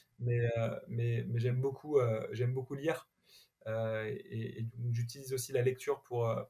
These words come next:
pour, pour apprendre. Euh, je pense que c'est les deux, euh, mes deux manières les plus, euh, les plus, euh, efficaces pour moi d'apprendre. Euh, j'écoute aussi des podcasts. Euh, j'essaye d'en écouter, euh, au moins deux ou trois par semaine.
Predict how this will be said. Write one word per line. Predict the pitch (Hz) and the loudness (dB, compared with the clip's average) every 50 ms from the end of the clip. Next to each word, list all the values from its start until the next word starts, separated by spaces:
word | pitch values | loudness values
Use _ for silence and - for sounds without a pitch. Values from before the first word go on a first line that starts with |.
| _ - | _ -6
pour, | 117 117 117 120 120 | -4 -2 -2 -2 -4
pour | - - 123 | -4 0 0
apprendre. | 123 120 - 139 151 170 180 151 - - _ _ _ _ _ - - - _ _ _ _ - 113 | 0 0 0 0 0 0 0 -2 -6 -10 _ _ _ _ _ -20 -20 -20 _ _ _ _ -4 0
Euh, | 117 117 117 113 117 120 117 117 120 - - - _ _ _ _ _ _ _ _ _ _ _ _ _ _ _ _ _ _ _ _ | 2 2 2 2 2 2 2 0 0 -2 -6 -12 _ _ _ _ _ _ _ _ _ _ _ _ _ _ _ _ _ _ _ _
je | - - | -16 -2
pense | - 170 175 175 | 4 4 4 6
que | - 180 | 6 2
c'est | - - 156 147 | 4 4 2 2
les | 151 147 | 4 2
deux, | 139 147 165 175 175 165 | 4 6 6 8 10 12
euh, | 160 147 139 131 127 139 - - | 12 12 12 10 10 4 0 -2
mes | 131 135 139 139 | 6 6 6 6
deux | 156 156 | 8 6
manières | 165 160 156 160 160 160 147 156 143 | 4 4 4 6 6 6 6 6 2
les | - 131 127 | 0 0 -2
plus, | 120 127 143 147 147 143 139 | -2 -4 -6 -4 4 6 6
euh, | 127 117 117 110 - _ _ _ _ _ _ _ _ _ - | 6 6 4 0 -6 _ _ _ _ _ _ _ _ _ -6
les | 123 120 120 | -2 -2 -2
plus, | 120 - - 135 139 135 131 131 123 | -2 -4 -8 -10 -6 0 2 4 4
euh, | 120 117 117 117 117 120 | 4 4 2 2 2 2
efficaces | 135 135 - - - 156 156 151 151 | 0 0 -2 0 6 6 6 6 6
pour | - - 143 139 147 | 2 4 4 6 6
moi | 147 151 156 147 | 8 8 8 8
d'apprendre. | 143 135 - - - 151 170 175 151 113 - - _ _ _ - - - _ _ - | 8 6 4 6 2 2 2 2 0 -4 -6 -8 _ _ _ -20 -20 -20 _ _ 0
Euh, | 120 120 120 117 - - | 2 2 4 4 2 2
j'écoute | 120 117 139 139 170 - 185 | 2 0 0 0 0 0 0
aussi | 165 - 185 | 2 2 4
des | 165 151 139 | 4 8 8
podcasts. | 147 135 - 147 156 156 - - - - _ _ _ _ _ - - - - _ _ _ - 113 | 8 8 8 6 4 4 2 -2 -6 -16 _ _ _ _ _ -20 -20 -20 -20 _ _ _ -4 -2
Euh, | 113 113 113 120 123 123 120 - - - - - | -2 0 0 0 0 0 -2 -4 -6 -10 -12 -10
j'essaye | - 120 117 - 143 143 135 | -6 -6 -2 4 4 6 6
d'en | 131 120 117 | 6 4 6
écouter, | 120 120 117 - 117 - 131 135 139 135 | 2 2 0 -4 -2 8 10 12 12 12
euh, | 120 107 - - - - _ _ _ _ _ _ - | 10 6 0 -4 -8 -18 _ _ _ _ _ _ -4
au | 120 | -2
moins | 123 131 139 139 | 2 4 4 4
deux | 139 143 | 6 6
ou | 160 160 | 4 4
trois | 156 - 156 143 | 6 6 8 8
par | 151 131 - | 8 6 6
semaine. | - 143 135 139 151 165 | 4 4 6 6 4 2